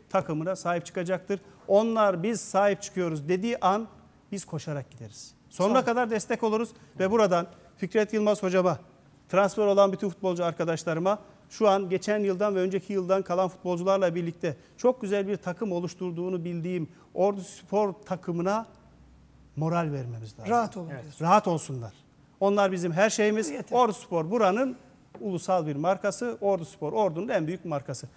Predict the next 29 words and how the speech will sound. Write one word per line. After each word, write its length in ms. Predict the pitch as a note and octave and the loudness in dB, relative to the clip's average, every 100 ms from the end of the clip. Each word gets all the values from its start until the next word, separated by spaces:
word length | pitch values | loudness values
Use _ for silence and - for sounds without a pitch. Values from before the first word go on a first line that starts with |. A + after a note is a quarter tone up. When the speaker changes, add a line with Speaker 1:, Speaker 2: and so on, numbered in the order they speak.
| _ | _
Speaker 1:
Bu 100 | A3 | -2
markaya 380 | A3 F3+ D3+ D#3 | 4 2 2 -2
hepimiz 460 | D#3 F#3 F3 A3 - | -2 0 0 0 -2
sonuna 320 | - F#3 F#3 | -4 -2 0
kadar 160 | D#3 F3 | -2 -4
sahip 200 | E3 C#3+ | -2 -4
Speaker 2:
Başkanım, 260 | B3+ D4+ | -4 -4
Speaker 1:
çıkacağız. 180 | D#4+ F#4 | -4 -2
Speaker 2:
ayrılmayalım. 380 | E4 C4 B3 C#4+ | -2 2 0 2
Birlikte 380 | E4+ C4+ G#3 D4+ | 0 0 0 -2
bitirelim. 460 | C#4 C#4 B3 F#3 F3+ | 0 2 2 0 -4
Bütün 260 | - D#4 - - | -2 -2 -4 -6
ekip 240 | A#3 C4+ | -2 -2
çünkü 220 | - B3 | -2 -4
uykusuz 480 | G4+ C4 A3+ B3 C4+ | 0 -2 0 -2 -2
ekip. 260 | A#3 A3 B3 - - - _ _ B3+ | -4 -6 -10 -12 -20 -20 _ _ 0
Genel 260 | C#4+ E4 | 2 2
müdürümüzü, 440 | D#4+ D4+ D4+ C4 C#4+ | 0 0 0 -2 -2
Speaker 3:
Evet. 120 | D4 | -2
Speaker 2:
bütün 360 | C#4 E4 D#4 - - - | -2 0 -2 -4 -16 -6
ekip 240 | B3 D4 | -2 0
arkadaşlarımızı 960 | C4+ A3+ C4 B3+ C4+ C4+ C4+ A3+ C#4+ - - - | 0 2 0 0 0 0 -2 -2 -2 -4 -18 -6
yayına 480 | A#3 C#4 D4 C#4+ B3 C4 | 0 2 2 0 -2 0
davet 300 | C4+ B3 A3+ | 2 2 0
edelim. 320 | A3+ C4 D4 | 0 -2 -4
Bitirelim. 460 | C#4 C#4+ C4 C#4+ - - | -2 0 0 -2 -8 -20
Kurtardı 480 | - B3 C#4+ C4+ B3+ | -6 0 2 2 0
bizi. 300 | G#3+ A3+ D#4 - - - _ - | 2 0 0 -6 -20 -20 _ 4
Geliyorum 540 | C4 C#4 B3+ C4 D4 | 8 10 10 8 4